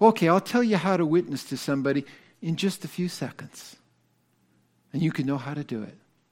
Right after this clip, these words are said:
You just go to them and tell them that God so loved them that he sent his only begotten Son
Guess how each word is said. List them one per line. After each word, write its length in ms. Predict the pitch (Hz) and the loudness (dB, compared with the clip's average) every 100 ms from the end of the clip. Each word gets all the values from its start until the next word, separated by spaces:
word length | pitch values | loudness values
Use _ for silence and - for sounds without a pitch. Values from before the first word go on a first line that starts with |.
| _ _ _ _ _ _ _ _ _ - | _ _ _ _ _ _ _ _ _ 0
You 180 | 196 240 | 2 4
just 240 | 240 165 | 2 0
go 180 | 165 190 | 0 0
to 180 | 190 160 | -2 -2
them 280 | 160 156 | -2 -2
and 100 | 127 | -4
tell 300 | - 156 156 | -4 -2 -2
them 380 | 135 123 120 117 - _ _ _ _ _ _ _ _ | -2 -4 -4 -8 -14 _ _ _ _ _ _ _ _
that 240 | 120 117 | -4 -2
God 460 | 127 165 180 185 165 - _ _ | 0 2 2 0 -6 -10 _ _
so 600 | - - 147 147 147 151 _ _ - | -10 -2 0 0 -2 -8 _ _ -10
loved 440 | 120 131 117 127 - _ - | -6 -6 -6 -12 -18 _ -16
them 460 | - - 92 95 107 _ _ _ _ _ _ _ _ | -14 -16 -20 -20 _ _ _ _ _ _ _ _ _
that 160 | 123 123 | -4 -2
he 120 | 131 | -4
sent 360 | - 175 196 | -2 -2 -2
his 280 | 156 131 - - | -4 -8 -10 -8
only 340 | 135 143 156 | -6 -4 -6
begotten 600 | 135 123 120 120 127 127 | -6 -4 -4 -4 -6 -12
Son 480 | 120 - 120 - - | -14 -10 -10 -12 -18